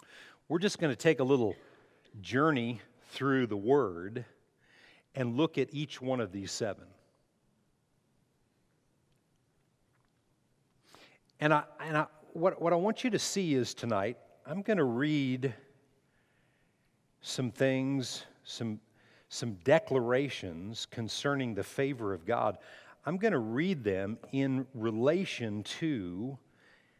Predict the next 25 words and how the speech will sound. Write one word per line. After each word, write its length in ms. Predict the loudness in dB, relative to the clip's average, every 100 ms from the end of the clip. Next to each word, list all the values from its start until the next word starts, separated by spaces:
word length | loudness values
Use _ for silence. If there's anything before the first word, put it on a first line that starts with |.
| _ _ _ -2
each 320 | 0 0 2
of 420 | 2 2 -4 -16 -20 -10
these 220 | -4 -4 -4
characteristics 960 | 0 0 0 -2 -2 -2 -6 -6 -6
of, 240 | -8 -8 -10 -4
of 280 | -4 -4 -16 _ _
who 180 | -4 -4
the 80 | -2
Holy 240 | -2 -2
Spirit 380 | -4 -6 -6 -6
is. 400 | -8 -12 -16 -20 _ _ _ -20 _ _ _ _
First 380 | -8 2 2 2
and 100 | -4
foremost 520 | 2 2 4 2 0
here, 180 | -2 -2
he's 240 | -2 -6 -4
the 100 | -6
comforter. 600 | -2 -2 -2 -10 -10 -18 _ _ _ _ _ _ _ _ -20 -20 _ 2
<clears throat> 220 | 2 2 -2 -12 -20 _ _ _ _ _ _ _ _ _ -20 -20 -20 -4
Second 340 | 2 4 4
Corinthians 560 | 4 2 2 -2 -4 -6
one, 400 | 0 2 2 0
three 340 | -4 -6 -4
and 160 | -4 -4
four 320 | -4 -4